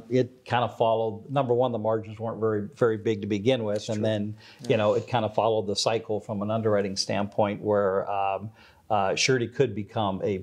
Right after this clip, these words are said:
Speaker 1: a pretty significant contributor to the, to the profitability of the company, for sure.
Speaker 2: And so that was an important piece that Liberty
Speaker 1: Yeah.
Speaker 2: was buying, was
Speaker 1: Yeah.
Speaker 2: the surety business, right?
Speaker 1: Yeah.
Speaker 2: Yeah. And then interestingly, if we, we go to your history, Ace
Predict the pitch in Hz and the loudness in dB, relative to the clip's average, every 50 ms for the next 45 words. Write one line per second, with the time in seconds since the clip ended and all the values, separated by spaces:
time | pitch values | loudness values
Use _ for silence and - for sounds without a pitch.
0 | - - - 101 - - 120 104 101 - - 92 92 98 101 98 - 98 - - | -4 -6 -6 -6 -4 -2 -2 -2 -2 -2 -6 -6 -4 -4 -4 -2 -2 -4 -4 -4
1 | 101 - - - 98 92 - - 104 90 98 85 95 90 80 - 113 98 90 101 | -6 -6 -4 -4 -6 -2 0 0 0 0 -2 -2 -4 -4 -2 -2 -2 -2 0 -2
2 | 104 - - 110 104 101 - - 101 87 - - 98 90 95 92 95 95 90 87 | -4 -6 -6 -8 -8 -4 -2 -2 -2 -2 -2 -6 -6 -2 0 0 0 0 -2 -6
3 | 85 - - 92 85 82 - 98 90 90 82 - - 95 - - 104 92 92 95 | -10 -10 -8 -8 -8 -8 -8 -10 -10 -10 -12 -12 -12 -10 -6 -2 -2 -2 -2 -4
4 | - - _ _ _ - - 175 156 156 - 185 185 180 165 180 180 160 165 - | -8 -16 _ _ _ -6 -2 0 2 4 4 4 4 2 2 0 0 0 0 -2
5 | 190 170 156 156 - - 185 170 - - - 170 180 156 151 151 147 147 139 131 | -2 -2 -4 -8 -6 -4 -2 0 0 -2 -2 -2 0 0 2 2 0 0 -2 -2
6 | 120 - - - - 151 127 120 120 127 135 135 127 123 117 - 151 - - 185 | -2 -2 -2 -2 -2 -2 -4 -4 -4 -2 -2 -2 0 -2 -2 -2 0 0 0 0
7 | 160 143 127 - 131 120 - - 131 120 127 - - - - 135 131 123 127 143 | 0 -2 -2 -4 -4 -6 -6 -6 -8 -10 -10 -8 -10 -8 -6 -4 -4 -4 -4 -6
8 | - - 117 101 92 95 - - _ _ _ - 156 139 127 123 - - _ _ | -6 -4 -4 -2 -2 -4 -6 -14 _ _ _ -8 -6 -6 -6 -8 -12 -20 _ _
9 | _ _ _ _ - 165 160 165 165 165 160 160 160 - 165 160 - 175 160 156 | _ _ _ _ 0 2 2 4 4 2 0 0 0 0 0 0 2 2 2 4
10 | 151 151 147 143 - - 151 147 151 160 156 143 170 156 143 139 143 165 165 160 | 4 2 2 0 0 0 0 0 0 -2 -2 2 2 2 2 2 0 -2 0 -2
11 | 156 165 - 165 147 151 170 - 165 156 160 165 160 - - - | -2 -4 -4 -4 -4 -4 -4 -2 -2 0 0 0 0 -2 -4 -6